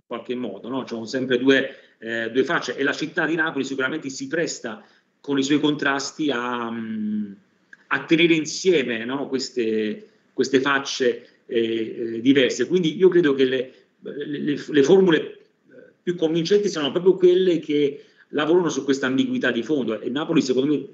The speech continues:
consente, eh, molto di farlo, lo si vede bene anche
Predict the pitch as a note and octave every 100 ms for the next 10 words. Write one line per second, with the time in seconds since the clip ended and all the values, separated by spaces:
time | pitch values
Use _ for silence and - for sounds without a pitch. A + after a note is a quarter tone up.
0 | _ - C#3+ C3+ - F3 D#3 C3+ A2+ -
1 | _ _ - A#2+ A#2 B2 D#3 C#3 C3+ C3+
2 | A#2 A#2+ A#2+ C#3+ C3+ B2+ D#3 C#3 D3 C#3+
3 | C3+ -